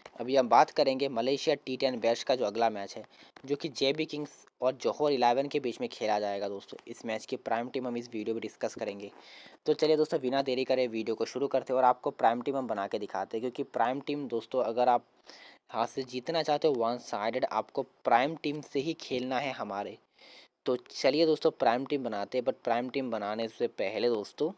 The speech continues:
आपने अगर हमारे चैनल को सब्सक्राइब नहीं किया है, देखिए ये सब्सक्राइब वाला बटन है दोस्तों, जल्दी से सब्सक्राइब वाले बटन को प्रेस करिए दोस्तों। इससे क्या होगा, आप हमारे साथ जुड़ जाओगे दोस्तों।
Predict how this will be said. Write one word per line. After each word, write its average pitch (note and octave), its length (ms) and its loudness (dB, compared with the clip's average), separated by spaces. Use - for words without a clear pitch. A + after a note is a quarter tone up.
आपने A3+ 260 8
अगर A3+ 240 10
हमारे A#2+ 500 8
चैनल A#2 280 6
को C#3 100 2
सब्सक्राइब A#2 720 6
नहीं F#2+ 200 -6
किया F2+ 220 -2
है, - 140 -6
देखिए A#2+ 300 -2
ये F#3+ 180 8
सब्सक्राइब A#2+ 680 6
वाला G#2 180 8
बटन G#2+ 260 2
है G#2 80 -4
दोस्तों, G2+ 260 -4
जल्दी B2+ 320 2
से E3+ 120 -2
सब्सक्राइब C#3+ 480 6
वाले C3+ 200 10
बटन B2 260 6
को A#2+ 120 4
प्रेस D#3 380 4
करिए E3 200 4
दोस्तों। C#3+ 300 -2
इससे E3+ 200 -4
क्या E3 220 2
होगा, D3 220 0
आप F3+ 200 10
हमारे A#2 460 6
साथ C#3+ 340 8
जुड़ G#2+ 180 -4
जाओगे G2 340 2
दोस्तों। F#2+ 320 -12